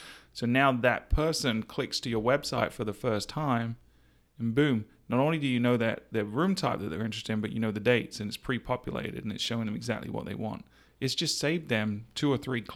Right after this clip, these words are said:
Speaker 1: clicks. That's efficiency, and that's gonna get someone through the booking funnel.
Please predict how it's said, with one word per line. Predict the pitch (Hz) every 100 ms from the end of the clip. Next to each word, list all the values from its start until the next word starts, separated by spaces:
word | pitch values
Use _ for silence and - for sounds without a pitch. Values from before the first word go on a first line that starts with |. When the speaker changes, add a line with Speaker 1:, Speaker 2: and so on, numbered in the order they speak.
| 139
Speaker 1:
clicks. | 127 123 - - _ _ _ _ _ _ _
That's | 123 143
efficiency, | 143 - 156 139 107 107
and | 104 104
that's | 110
gonna | - 117
get | 107 -
someone | - 117 107
through | - 117
the | -
booking | 113 120 107
funnel. | - -